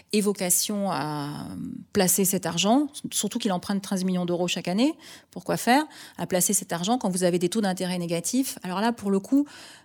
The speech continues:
je pense que n'importe quel étudiant en économie pourrait vous dire que c'est un non-sens absolu. Quand on est à la tête d'une collectivité comme le conseil départemental, on doit créer l'effet d'entraînement. C'est-à-dire pas faire à la place des autres,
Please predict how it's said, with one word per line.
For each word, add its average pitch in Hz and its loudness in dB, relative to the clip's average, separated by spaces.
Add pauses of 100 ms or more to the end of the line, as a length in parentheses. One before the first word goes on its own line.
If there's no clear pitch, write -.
(120)
je 196 -2
pense 240 2
que 214 -2
n'importe 262 4
quel 240 4
étudiant 220 -2
en 208 0
économie 202 2
pourrait 196 0
vous 190 -2
dire 254 2
que 190 -4
c'est - 2
un 180 -2
non-sens 226 4
absolu. 196 -2 (320)
Quand 302 2
on 226 2
est 202 0
à 180 -2
la 175 0
tête 247 0
d'une 190 -2
collectivité 185 -2
comme 160 -6
le 156 -8
conseil 214 0
départemental, 190 -2 (400)
on 202 -4
doit 240 0 (100)
créer 277 4
l'effet 220 4
d'entraînement. 180 0 (240)
C'est-à-dire 185 2
pas 214 6
faire 220 6
à 180 2
la 156 0
place 165 0
des 175 4
autres, - 2